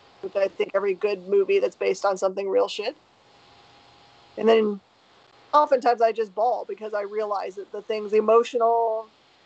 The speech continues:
connection I've had to that character, that, like, was a real person that really did those things.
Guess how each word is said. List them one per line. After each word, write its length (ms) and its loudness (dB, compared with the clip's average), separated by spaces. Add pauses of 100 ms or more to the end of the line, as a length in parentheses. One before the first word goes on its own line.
connection 360 -4
I've 80 -4
had 160 -6
to 80 -8
that 200 -6
character, 440 0
that, 200 4
like, 160 0
was 140 -8
a 80 -6
real 300 -8
person 340 -6
that 140 -4
really 220 2
did 180 -8
those 220 -4
things. 360 -10